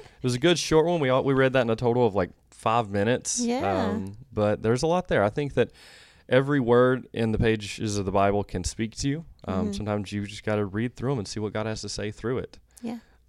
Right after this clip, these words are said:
Speaker 1: Um, but okay.
Speaker 2: And sometimes sit down and just have a discussion about it, 'cause
Speaker 1: Absolutely.
Speaker 2: you can find so many new things that you
Speaker 1: Mm-hmm.
Speaker 2: didn't think of just
Speaker 1: Yeah.
Speaker 2: talking to two other people.
Speaker 1: Yeah. And that's why one of the, uh, one of the recommendations we always give on, uh, on our show we do late at night on Sunday nights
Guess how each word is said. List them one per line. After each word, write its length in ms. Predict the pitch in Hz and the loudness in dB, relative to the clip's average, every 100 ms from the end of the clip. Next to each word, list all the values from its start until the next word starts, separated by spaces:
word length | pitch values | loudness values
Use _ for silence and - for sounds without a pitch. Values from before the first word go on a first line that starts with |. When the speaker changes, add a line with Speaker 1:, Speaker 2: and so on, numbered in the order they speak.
| _ - | _ -8
Speaker 1:
Um, 380 | 95 92 92 - | -6 -6 -10 -4
but 80 | 127 | -2
okay. 260 | 165 233 | 0 -2
Speaker 2:
And 200 | 359 302 | -4 -4
sometimes 360 | 262 262 269 262 | -4 -2 -4 -4
sit 120 | 247 | -4
down 140 | 247 247 | -4 -4
and 80 | |
just 120 | 247 247 | -4 -4
have 120 | 240 | -4
a 40 | |
discussion 460 | 240 - 277 311 262 | -4 -4 -4 -2 0
about 260 | 226 214 | 2 2
it, 80 | 190 | 2
'cause 120 | 127 240 | 0 0
Speaker 1:
Absolutely. 640 | 196 151 147 120 87 - | 0 2 0 0 -4 -6
Speaker 2:
you 140 | - 233 | -6 0
can 200 | 254 254 | 0 2
find 260 | 240 226 | 0 0
so 240 | - 226 220 | -2 -2 -2
many 320 | 220 214 208 | -2 -4 -4
new 200 | 208 208 | -2 -4
things 340 | 214 214 185 190 | -2 -4 -4 -6
that 120 | - | -8
you 120 | 190 | -6
Speaker 1:
Mm-hmm. 100 | 196 | -4
Speaker 2:
didn't 200 | 214 196 | -4 -4
think 240 | 190 196 | -4 -4
of 200 | 175 175 - _ - _ 117 | -6 -8 -12 _ -20 _ -8
just 200 | 160 101 | -6 -4
Speaker 1:
Yeah. 60 | |
Speaker 2:
talking 240 | 190 185 190 | -4 -4 -6
to 80 | 190 | -6
two 200 | - 190 | -4 -2
other 160 | 190 | -2
people. 340 | 202 233 190 185 _ | -4 -8 -8 -14 _
Speaker 1:
Yeah. 140 | 131 139 - _ _ _ _ _ - | -10 -10 -14 _ _ _ _ _ -8
And 500 | 104 101 101 101 95 | -4 -4 -4 -6 -4
that's 180 | 110 117 | -2 2
why 160 | 113 | 2
one 200 | 110 110 | 2 2
of 80 | 110 | 2
the, 260 | 107 104 95 | 2 2 2
uh, 140 | 92 | 0
one 220 | - 113 113 | -2 -2 0
of 80 | |
the 60 | 104 | 2
recommendations 600 | 110 117 101 101 104 87 | 0 0 -2 -2 -4 -6
we 120 | 101 | -2
always 260 | 95 101 - | 0 0 -2
give 300 | 95 95 92 | -6 -6 -6
on, 320 | 87 87 87 - | -8 -8 -12 -10
uh, 180 | 90 85 | -8 -6
on 160 | 98 95 | -6 -6
our 100 | 90 | -6
show 220 | - 95 | -4 -2
we 140 | 92 | -4
do 260 | 87 92 90 | -8 -6 -4
late 180 | 90 90 | -4 -4
at 60 | 78 | -6
night 240 | 90 87 | -6 -8
on 280 | - 87 82 | -8 -10 -10
Sunday 280 | - 92 92 | -8 -6 -4
nights 260 | 90 - | -4 -6